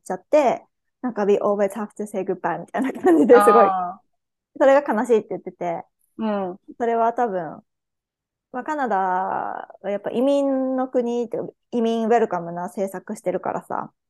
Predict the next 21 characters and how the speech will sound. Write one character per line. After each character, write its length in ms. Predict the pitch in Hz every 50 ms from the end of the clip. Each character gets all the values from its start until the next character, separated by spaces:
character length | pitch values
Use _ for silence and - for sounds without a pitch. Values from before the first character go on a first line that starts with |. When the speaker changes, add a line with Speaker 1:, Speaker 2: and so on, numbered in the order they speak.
| _ _ _ _
Speaker 2:
う 100 | - 233
ん。 300 | 226 214 202 190 190 208 - _ _ _ _ _ _ _ _ _ _
Speaker 1:
そ 80 | 208
う 60 | 202 196
い 380 | 202 202 196 196 196 196 196
う、 180 | 180 - - - _ _ _ _ _ _ _ _ _
ま 80 | - 214
あ、 40 | 170
移 100 | - 226
民 180 | 226 233 233 226
じ 80 | 226
ゃ 40 | 220
な 100 | 214 262
く 60 | -
て 100 | - 156
も 100 | 147 147
留 160 | 175 190 185 180
学 180 | 190 196 -
生 140 | - 165 170
と 100 | - -
か、 220 | - - 349 -